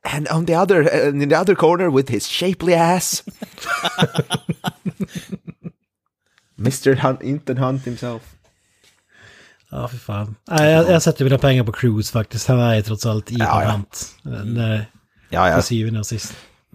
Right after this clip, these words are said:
Speaker 3: Ja, nej, jag sätter mig på den cyniska sidan. Jag, jag vill se... Ethan Hunt vinna, men, eh, det, det kommer nog inte hända i så fall.
Speaker 1: Nej, jag, jag, pe-, pengarna går, går på Tompa Cruise. Alltid Tompa Cruise.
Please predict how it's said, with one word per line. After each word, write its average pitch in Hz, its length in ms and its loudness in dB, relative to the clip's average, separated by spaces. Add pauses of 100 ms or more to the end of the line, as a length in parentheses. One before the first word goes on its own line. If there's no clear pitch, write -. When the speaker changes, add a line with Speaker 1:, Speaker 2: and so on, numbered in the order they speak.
(360)
Speaker 3:
Ja, 107 200 -6
nej, 110 260 -2
jag 98 100 -2
sätter 104 240 -6
mig 101 80 -4
på 107 140 -6
den 98 140 -2
cyniska 101 460 0
sidan. 95 420 0
Jag, 101 260 -2
jag 110 100 -2
vill 107 220 0
se... 95 440 0 (600)
Ethan 107 240 -2
Hunt 101 480 -2 (100)
vinna, 101 340 -4
men, 95 300 -4
eh, 95 300 -4
det, 101 120 -6 (140)
det 117 120 -4
kommer 104 180 -4
nog 98 120 -2
inte 90 140 -4
hända 92 240 -2
i 87 40 -2
så 85 180 -6
fall. 82 160 -12 (2000)
Speaker 1:
Nej, 110 140 0 (100)
jag, 104 200 2
jag, 107 300 4 (300)
pe-, 107 220 2
pengarna 107 340 0
går, 98 220 4
går 98 100 0
på 98 200 0
Tompa 90 400 -4
Cruise. 90 320 -4
Alltid 92 360 2
Tompa 90 340 -6
Cruise. - 400 -6